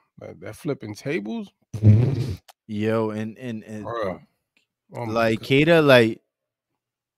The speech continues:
Speaker 1: He just dropped two new joints too. Like
Speaker 2: he, him and, I feel like him and, and Eshon Burgundy, like, are very consistent.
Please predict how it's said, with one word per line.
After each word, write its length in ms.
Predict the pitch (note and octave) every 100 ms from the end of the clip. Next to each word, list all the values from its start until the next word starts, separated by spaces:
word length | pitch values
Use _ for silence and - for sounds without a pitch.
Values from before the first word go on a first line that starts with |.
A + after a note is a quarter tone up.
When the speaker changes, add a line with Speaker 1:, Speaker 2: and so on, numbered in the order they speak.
| _ -
Speaker 1:
He 80 |
just 180 | D3 E3
dropped 240 | D3+ E3 -
two 120 | D3+
new 160 | C#3+
joints 360 | A#2 C#3+ A#2 -
too. 200 | C#3 G#2+ - F3
Like 220 | - - _ _ _ _ _ _
Speaker 2:
he, 300 | - - C3
him 300 | G#2+ D3 E3
and, 320 | E3+ D3 B2+ - A#2
I 100 | B2+
feel 200 | F3+ F3
like 220 | D3+ A#2
him 340 | C#3+ D3+ D#3
and, 200 | C3+ A#2+
and 300 | G#2 A2+ G#2+
Eshon 420 | A2 A#2 C#3 A#2
Burgundy, 560 | G#2 A2 B2 B2 B2+ B2+
like, 380 | G#2+ F#2+ F2+ D#2+ _ _ _ _ _ _ _ _ _
are 140 | G2+ G#2
very 260 | A2+ A#2
consistent. 680 | - G2+ A#2 A2+ - F#2+